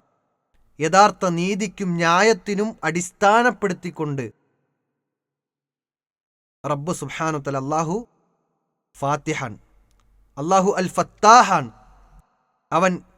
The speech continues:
കൃത്യമായി നീതി ന്യായത്തോടുകൂടി വിധി തീർപ്പാക്കും എന്നത് ഈ നാമത്തിലൂടെ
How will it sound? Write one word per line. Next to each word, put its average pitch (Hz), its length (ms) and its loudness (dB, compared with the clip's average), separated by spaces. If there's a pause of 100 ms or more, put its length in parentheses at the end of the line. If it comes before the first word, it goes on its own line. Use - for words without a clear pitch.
(180)
കൃത്യമായി 160 680 -2 (100)
നീതി 160 380 -4
ന്യായത്തോടുകൂടി 151 1000 -4 (320)
വിധി 196 280 -2
തീർപ്പാക്കും 160 800 -2 (300)
എന്നത് 135 480 -6 (220)
ഈ 151 140 -6
നാമത്തിലൂടെ 143 840 -4